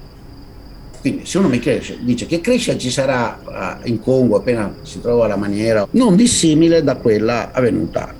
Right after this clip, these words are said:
qua. Cina, idem in parte, eh, hanno soddisfatto in parte i bisogni di mezzo miliardo, però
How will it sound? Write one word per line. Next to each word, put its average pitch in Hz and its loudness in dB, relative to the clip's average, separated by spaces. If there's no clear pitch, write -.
qua. - -12
Cina, 135 2
idem 147 4
in 113 4
parte, 104 -2
eh, - -6
hanno 131 2
soddisfatto 98 -2
in 107 2
parte 90 -6
i - -6
bisogni 90 2
di 82 -4
mezzo 95 2
miliardo, 104 2
però 107 0